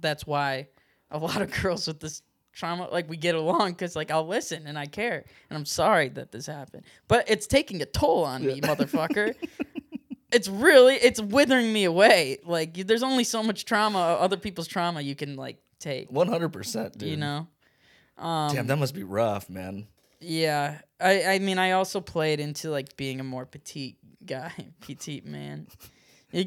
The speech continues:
Speaker 1: you kinda don't have the same options as, you know,
Speaker 2: Uh,
Speaker 1: all these other
Speaker 2: that's very
Speaker 1: guys. Like,
Speaker 2: true.
Speaker 1: I don't ha-, that's an effort. Like, it's not like I don't have girls, like, coming to my door, hitting on me or asking for my numbers. Like, and I, I,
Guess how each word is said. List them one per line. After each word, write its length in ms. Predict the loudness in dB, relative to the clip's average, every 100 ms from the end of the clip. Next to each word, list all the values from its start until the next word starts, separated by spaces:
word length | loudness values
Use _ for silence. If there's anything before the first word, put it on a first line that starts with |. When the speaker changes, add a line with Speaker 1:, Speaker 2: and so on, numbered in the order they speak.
| -4
Speaker 1:
you 80 | -6
kinda 280 | -4 -4 -4
don't 340 | -2 -2 -2
have 280 | -4 -4 -6
the 80 | -10
same 320 | -10 -10 -10
options 680 | -10 -10 -14 -14 -14 -14 -16
as, 280 | -16 -18 -20 -20
you 160 | -20
know, 140 | -18 -6
Speaker 2:
Uh, 260 | -2 -2 -2
Speaker 1:
all 60 | -6
these 180 | -10
other 100 | -12
Speaker 2:
that's 160 | -10 -10
very 200 | -10 -10
Speaker 1:
guys. 120 | -10 -10
Like, 100 | -4
Speaker 2:
true. 80 | -2
Speaker 1:
I 20 |
don't 220 | -2 -6
ha-, 180 | -8 -10 _ _ _ _ _ 2
that's 220 | 4 4
an 80 | 4
effort. 340 | 4 2 -4
Like, 160 | -4 -2
it's 160 | -2 0
not 140 | 0
like 140 | 2 2
I 100 | 2
don't 220 | 2 2
have 300 | 2 2 0
girls, 380 | 0 2 -2 -4
like, 340 | -8 -10 _
coming 320 | -6 -6 -8
to 100 | -8
my 120 | -8
door, 260 | -4 -4 -4
hitting 300 | -6 -6 -6
on 120 | -8
me 140 | -8 -10
or 40 |
asking 420 | -10 -12 -12 -14
for 140 | -10 -10
my 140 | -10
numbers. 460 | -10 -12 -10 -10 -8
Like, 200 | -8 _ -20 _ _ -8
and 140 | -4
I, 40 | -4 -4
I, 60 | -10